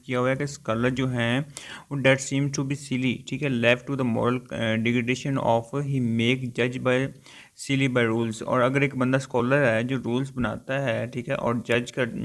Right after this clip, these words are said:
जज, अ, जजमेंट की बिना पर, ठीक है, और जजमेंट करता है कि वो स्लगिश, अ, फिर वो जब ज-, जजमेंट करता है तो वो स्लगिश कहलाता है, ठीक है,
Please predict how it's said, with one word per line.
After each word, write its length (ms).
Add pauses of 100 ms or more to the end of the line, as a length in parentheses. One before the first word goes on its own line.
(160)
जज, 280
अ, 200
जजमेंट 380
की 80
बिना 300
पर, 220
ठीक 180
है, 60
और 80
जजमेंट 340
करता 260
है 120
कि 100
वो 100
स्लगिश, 580 (520)
अ, 180
फिर 200
वो 100
जब 200
ज-, 420
जजमेंट 340
करता 240
है 60
तो 60
वो 60
स्लगिश 440
कहलाता 340
है, 80
ठीक 240
है, 260